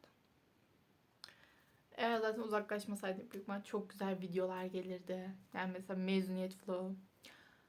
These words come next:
ee, karnedir işte. Orada saçma sapan bir son video çektiğim, <laughs> yani video çekmediğim tüm anlarım vlogu gelirdi ve çok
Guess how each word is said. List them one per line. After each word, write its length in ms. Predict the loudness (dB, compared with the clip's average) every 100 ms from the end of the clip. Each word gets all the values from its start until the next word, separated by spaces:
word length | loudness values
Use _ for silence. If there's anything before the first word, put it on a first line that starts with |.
| _ _ _ _ -2 2
ee, 760 | 4 4 4 4 4 4 2
karnedir 760 | -2 4 6 6 4 4 4 0
işte. 440 | -2 -8 -6 -6 -10 -20 -20 _ _ _ _ -20 -20 _
Orada 240 | 0 2 0
saçma 360 | 0 -2 2
sapan 200 | 2 2
bir 40 | 2
son 320 | 0 2 0
video 240 | -2 -2
çektiğim, 680 | -2 -4 -6 -4 -2 -2 2
<laughs> 360 | 6 8 8 4
yani 240 | 0 0
video 200 | -2 0
çekmediğim 500 | -2 -4 -4 -6 -6
tüm 140 | -2
anlarım 380 | -2 -2 -6 -4
vlogu 200 | -2 -2
gelirdi 360 | -2 -4 -4 -6
ve 100 | -6
çok 160 | -10